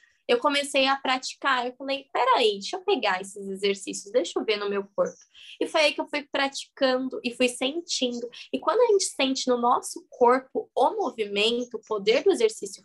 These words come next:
físico, não só do Pilates, a gente entende como que funciona. E isso eu falo pra qualquer um, não só pra instrutores de Pilates, pra qualquer fisioterapeuta. Antes da gente passar o exercício pro nosso aluno, pro nosso paciente, a gente precisa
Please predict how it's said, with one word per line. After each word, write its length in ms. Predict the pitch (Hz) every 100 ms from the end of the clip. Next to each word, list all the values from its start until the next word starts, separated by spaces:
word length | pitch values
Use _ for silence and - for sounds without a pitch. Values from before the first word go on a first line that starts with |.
| _
físico, 420 | 202 240 233 -
não 200 | 240 339
só 220 | - -
do 180 | 247 233
Pilates, 500 | - 196 220 277 269 - - - -
a 100 | 247
gente 260 | 247 269 277
entende 380 | 285 277 277 -
como 340 | 294 339 466
que 200 | - 392
funciona. 760 | - - - 302 277 247 240 240 - - - - -
E 120 | 254
isso 140 | 277 320
eu 80 |
falo 340 | 320 294 285 285
pra 280 | 285 285 285
qualquer 600 | 302 294 - 349 247 285
um, 140 | 269
não 200 | 269 302
só 200 | - 285
pra 140 | -
instrutores 540 | 285 277 277 262 254 254
de 60 |
Pilates, 340 | - 247 226 -
pra 100 | 262
qualquer 380 | 294 294 427 494
fisioterapeuta. 840 | 370 359 330 - 254 196 185 190 - - - -
Antes 360 | 294 494 - -
da 100 | 294
gente 200 | 269 -
passar 320 | 247 247 262
o 100 | 359 440
exercício 460 | 269 247 226 -
pro 100 | -
nosso 360 | 220 220 - 226
aluno, 560 | 208 190 196 226 220 202
pro 140 | 208
nosso 240 | 202 202
paciente, 500 | - 196 - 233 254
a 20 | 240
gente 200 | 226 -
precisa 400 | 226 - 240